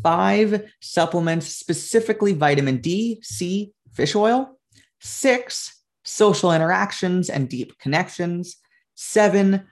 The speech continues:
reduce stress, meditate, stillness. Eight, be in nature. Nine, practice kindness. And ten,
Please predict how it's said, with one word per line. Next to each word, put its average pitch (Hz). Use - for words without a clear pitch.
reduce 143
stress, -
meditate, 180
stillness. -
Eight, 190
be 175
in 113
nature. 180
Nine, 170
practice 160
kindness. 160
And 135
ten, 185